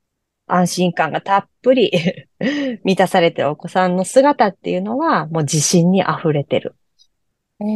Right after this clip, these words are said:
Speaker 1: うん。なので、こう、威張ってるとかでもなくですね、
Speaker 2: うん。
Speaker 1: あの、不安をあまり、えー、か-、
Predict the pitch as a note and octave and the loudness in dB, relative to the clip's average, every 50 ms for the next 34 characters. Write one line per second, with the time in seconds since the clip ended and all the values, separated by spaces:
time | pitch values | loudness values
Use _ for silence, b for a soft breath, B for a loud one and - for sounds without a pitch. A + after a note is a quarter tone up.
0 | A3+ A#3+ A#3+ B3 B3+ C4 C4 C4 C4+ C#4 C#4+ C4+ C#4 F3 F#3 F#3 F3+ E3+ E3 E3 | -2 -2 -2 -2 -2 -4 -4 -4 -6 -6 -6 -2 2 4 4 4 4 2 2 0
1 | F3+ A3 A3+ A3 G3+ F#3+ - F#3 E3+ - - F3+ D#3+ F3+ F3+ F#3+ _ _ - G3+ | 0 2 2 2 2 2 4 4 2 4 4 0 0 0 -2 -2 _ _ -4 -2
2 | G#3+ G#3+ A3 B3 - - - E4 - C4 A3+ G#3+ G#3 F#3+ F3 E3 D#3 E3 E3 _ | 0 2 2 0 0 0 -2 0 2 2 2 2 -2 -4 -4 -6 -8 -10 -12 _
3 | - D3 C3+ - - - A#3 - - A3+ A3 A3 - G3 E3+ - - G#3 A3+ C4 | -4 -4 -4 -2 -4 -6 -10 -8 -8 -8 -8 -8 -8 -12 -12 -8 -4 0 2 2
4 | C#4+ B3+ A#3 G#3 F#3+ F3+ F#3 F#3 - - A#3 B3 C4+ C4+ C#4 C#4+ D4 C#4+ B3 A3 | 4 4 4 4 4 4 2 2 2 0 4 4 6 6 6 4 4 2 2 2
5 | G#3 G3+ G3 F#3 G3 G3 F#3+ - - B B B B _ _ _ _ _ - - | 2 0 0 0 0 0 0 -2 -4 B B B B _ _ _ _ _ -6 -4
6 | D3+ D3+ D3 C#3 C#3 A#2 G2+ F#2 - - - _ _ _ _ _ _ - F3+ - | -4 -2 -2 -4 -4 -4 -6 -6 -8 -10 -14 _ _ _ _ _ _ -14 -12 -12
7 | - - _ _ - - - - - - F#3 F#3 F3+ F3 | -12 -14 _ _ -12 -10 -10 -8 -4 -4 -2 0 0 0